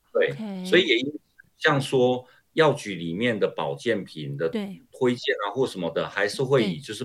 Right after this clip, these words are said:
Speaker 1: 保护血管为主轴，
Speaker 2: 嗯哼。
Speaker 1: 而不是跟三高的药物去抢着去控制血压、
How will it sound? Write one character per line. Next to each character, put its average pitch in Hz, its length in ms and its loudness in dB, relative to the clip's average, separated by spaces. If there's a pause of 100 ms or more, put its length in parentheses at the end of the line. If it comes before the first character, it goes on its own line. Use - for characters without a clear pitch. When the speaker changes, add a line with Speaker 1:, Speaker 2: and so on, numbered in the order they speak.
Speaker 1:
保 80 120 -4 (200)
护 104 120 -6
血 87 240 -2
管 78 260 -2
为 82 160 -2
主 76 300 -10
轴， 58 300 -6 (300)
Speaker 2:
嗯 214 200 -8
哼。 113 80 0
Speaker 1:
而 120 140 10
不 120 160 0
是 - 160 -4
跟 - 100 -4 (360)
三 110 200 -2
高 104 200 2
的 95 100 2
药 101 260 4
物 98 220 -2
去 123 180 -6
抢 82 320 -4
着 85 100 -4
去 82 140 -10
控 131 240 -4
制 135 140 -4
血 87 220 -2
压、 107 300 2